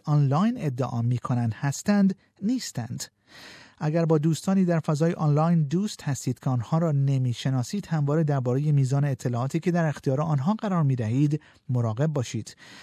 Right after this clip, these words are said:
و اگر حتی مایل به دیدار آنها به صورت فردی هستید هم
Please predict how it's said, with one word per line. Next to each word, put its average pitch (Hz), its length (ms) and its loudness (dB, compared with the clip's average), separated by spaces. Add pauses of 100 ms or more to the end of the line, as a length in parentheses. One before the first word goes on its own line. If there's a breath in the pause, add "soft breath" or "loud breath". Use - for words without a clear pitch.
(200 loud breath)
و 123 140 -2
اگر 135 240 0
حتی 160 300 -2
مایل 151 440 2
به 185 120 4
دیدار 151 380 2
آنها 190 260 2
به 127 80 -2
صورت 117 340 -6
فردی 117 460 -2
هستید 185 380 0
هم 160 320 2